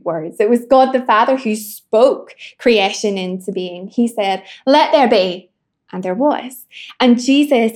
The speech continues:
healed people with his words, saying things like, "Go, let it be done, just as you believed it would." And people's lives were restored and people were healed from illnesses.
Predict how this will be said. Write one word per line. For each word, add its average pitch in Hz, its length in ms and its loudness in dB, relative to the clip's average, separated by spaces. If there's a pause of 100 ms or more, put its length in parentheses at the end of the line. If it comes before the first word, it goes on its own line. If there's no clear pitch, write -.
healed 359 300 0
people 185 500 -4
with 220 160 -8
his 208 220 -6
words, 180 320 -6
saying 226 280 0
things 226 240 0
like, 202 300 -4
"Go, 294 300 4
let 247 300 2
it - 100 -2
be 269 100 0
done, 214 380 2 (260)
just 269 420 0
as 220 140 0
you - 100 2
believed 185 400 -6
it - 140 -12
would." 175 260 -6 (320)
And 214 160 -2
people's 220 440 -2
lives 196 460 0
were 185 400 -4
restored 196 680 0
and 185 220 -4 (120)
people 185 260 0
were 185 120 -4
healed 226 580 0 (200)
from 214 220 0
illnesses. 208 720 -6